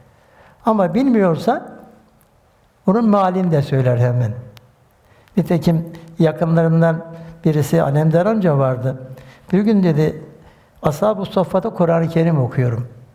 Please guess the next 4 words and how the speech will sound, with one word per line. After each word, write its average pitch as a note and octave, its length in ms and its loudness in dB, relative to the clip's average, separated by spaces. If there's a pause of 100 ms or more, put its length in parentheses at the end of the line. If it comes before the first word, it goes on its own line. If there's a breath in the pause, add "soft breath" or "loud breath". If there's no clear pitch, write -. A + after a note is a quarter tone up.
(1600 soft breath)
Bir C4+ 120 2
yere B3 280 2
takıldım." F#3+ 540 0
dedi. A2 220 -2